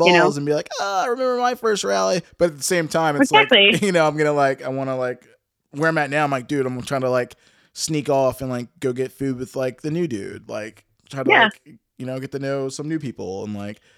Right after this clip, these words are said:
Speaker 1: Yes,
Speaker 2: you
Speaker 1: I'm,
Speaker 2: know,
Speaker 1: like,
Speaker 2: if I
Speaker 1: such a
Speaker 2: see
Speaker 1: little
Speaker 2: new club,
Speaker 1: ambassador.
Speaker 2: like, you know, hop, follow 'em on Instagram, like, you know, give 'em a couple likes,
Speaker 1: Mm-hmm.
Speaker 2: be like, "Yo, what's up? You know, I like, I like what you guys got going on over there," you know?
Speaker 1: Moped Army to me was like high school for me, 'cause I, in high school, I was the same way. Like, everybody knew me in high school.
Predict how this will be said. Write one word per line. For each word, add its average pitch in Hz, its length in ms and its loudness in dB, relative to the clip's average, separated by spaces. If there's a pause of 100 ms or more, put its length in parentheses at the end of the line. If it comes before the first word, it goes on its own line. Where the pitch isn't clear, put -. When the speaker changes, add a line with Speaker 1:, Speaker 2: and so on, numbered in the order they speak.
(160)
Speaker 1:
Yes, 349 160 4
Speaker 2:
you 262 80 -2
Speaker 1:
I'm, 277 80 8
Speaker 2:
know, 302 60 8
Speaker 1:
like, 330 120 4
Speaker 2:
if - 60 4
I 392 60 8
Speaker 1:
such 277 80 4
a 370 40 8
Speaker 2:
see 311 60 6
Speaker 1:
little 294 220 6
Speaker 2:
new 262 80 4
club, 240 140 8
Speaker 1:
ambassador. 196 380 8
Speaker 2:
like, 202 140 0
you 131 60 -6
know, 131 200 -4
hop, 139 360 -2 (200)
follow 147 200 2
'em 156 100 0
on 160 80 0
Instagram, 117 440 -4
like, 104 300 -12
you 120 100 -6
know, 117 160 -6
give 139 160 -8
'em 147 80 -4
a 143 40 -2
couple 160 220 -4
likes, 226 280 4
Speaker 1:
Mm-hmm. 339 80 10
Speaker 2:
be - 40 0
like, - 120 -10
"Yo, 135 380 -4 (180)
what's 135 180 -8
up? 139 160 -6
You 135 140 -6
know, 131 140 -8
I 123 60 -10
like, 131 240 -8
I - 60 -10
like 127 160 -6
what 143 100 -10
you 131 60 -10
guys 139 120 -4
got 135 120 -8
going 131 180 -4
on 123 160 -4
over 98 140 -10
there," 92 220 -14
you 98 80 -12
know? 113 200 -10 (1200)
Speaker 1:
Moped 285 320 6
Army 311 180 8
to 240 80 -2
me 240 120 8
was 247 140 4
like 220 200 4
high 208 180 6
school 180 260 2
for 180 100 2
me, - 380 0
'cause 220 140 -2
I, 226 120 8 (100)
in 220 100 2
high 240 160 6
school, 233 200 4
I 208 80 6
was 202 100 2
the 202 80 -12 (100)
same 208 160 6
way. 196 200 6
Like, 180 200 6 (340)
everybody 269 300 6
knew 220 160 4
me 208 80 4
in 190 120 2
high 202 180 4
school. 202 360 2